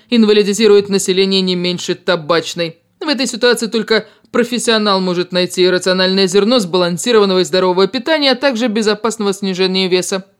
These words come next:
Этому готов научить нас доктор Мясников. Это книга для тех, кто готов потрудиться, чтобы ежедневно зарабатывать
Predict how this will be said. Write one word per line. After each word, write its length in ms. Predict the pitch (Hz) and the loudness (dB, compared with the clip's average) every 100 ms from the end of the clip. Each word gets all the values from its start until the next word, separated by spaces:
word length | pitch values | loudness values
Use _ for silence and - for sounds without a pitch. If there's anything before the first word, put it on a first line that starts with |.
| _ - | _ -2
Этому 280 | 196 196 | 0 0
готов 280 | 185 190 185 | 0 0 0
научить 360 | 185 180 202 190 | -2 -4 -4 -2
нас 160 | 185 | -4
доктор 300 | 151 170 185 | -2 -4 -4
Мясников. 640 | 180 175 202 196 285 208 - - - - - | -4 -4 -6 -2 0 -2 -4 -20 -20 -20 -6
Это 180 | 311 294 | -4 -4
книга 300 | 294 302 262 | -2 -2 0
для 160 | 247 | 0
тех, 200 | 247 285 | 0 -4
кто 140 | - 247 | -4 -2
готов 360 | 220 220 240 | 0 0 -2
потрудиться, 640 | - 196 220 190 233 - 190 | -2 0 0 0 -2 -4 -4
чтобы 320 | - 175 185 | -2 0 2
ежедневно 520 | 175 196 220 254 220 | 2 -2 0 0 0
зарабатывать 680 | 170 185 202 214 196 190 | 0 0 0 0 0 -2